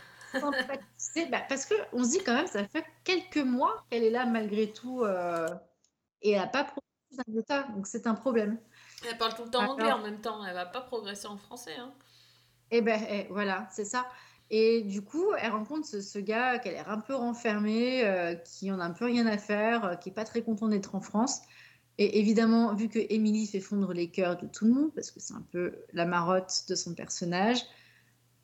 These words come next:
Speaker 1: eh ben, elle va se dire, puisque c'est mort avec Gabriel, et puisque j'ai dit que j'irais pas essayer de le pécho pour pas faire de mal à ma copine Camille, que j'aime beaucoup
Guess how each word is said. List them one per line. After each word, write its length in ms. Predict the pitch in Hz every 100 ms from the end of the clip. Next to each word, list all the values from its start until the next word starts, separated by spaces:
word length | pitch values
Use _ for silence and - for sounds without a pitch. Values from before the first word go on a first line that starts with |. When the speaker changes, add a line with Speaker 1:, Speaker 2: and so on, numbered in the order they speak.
| _
Speaker 1:
eh 180 | - 370
ben, 500 | 339 320 277 254 226
elle 60 | 214
va 120 | 214
se 60 |
dire, 140 | 208 208
puisque 280 | - - 320
c'est 180 | 302 269
mort 160 | 262
avec 240 | 240 214 196
Gabriel, 680 | 214 208 202 214 202 180 -
et 140 | 294
puisque 380 | 311 339 - 294
j'ai 140 | 269 262
dit 200 | 247 247
que 120 | 214
j'irais 360 | 196 214 214 208
pas 120 | 262
essayer 260 | 254 262
de 80 | 226
le 100 | 220
pécho 300 | 220 226 247
pour 140 | 202 190
pas 160 | 320
faire 180 | 330 330
de 100 | 240
mal 180 | 240 233
à 60 | 202
ma 100 | 196
copine 340 | 196 185 208
Camille, 340 | 202 285 285 269
que 100 | 202
j'aime 260 | 196 202 233
beaucoup 540 | 359 - 381 302 -